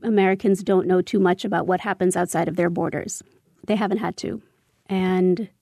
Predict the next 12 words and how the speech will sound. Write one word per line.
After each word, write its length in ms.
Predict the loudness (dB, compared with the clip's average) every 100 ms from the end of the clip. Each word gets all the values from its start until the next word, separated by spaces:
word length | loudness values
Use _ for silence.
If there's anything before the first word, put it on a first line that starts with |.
| _
traveling 540 | -2 -2 4 4 6 4
is 200 | 2 0
one 240 | 2 4
way 320 | 4 2 0 0
of 160 | -4
making 440 | 0 0 2 4 4
that 220 | 4 -2
kind 260 | 0 2 2
of 140 | 2
knowledge 600 | 2 2 0 -2 -6 -10 _ _ _ _ _
palatable 680 | 0 0 0 0 2 2 0
and 340 | 0 2 2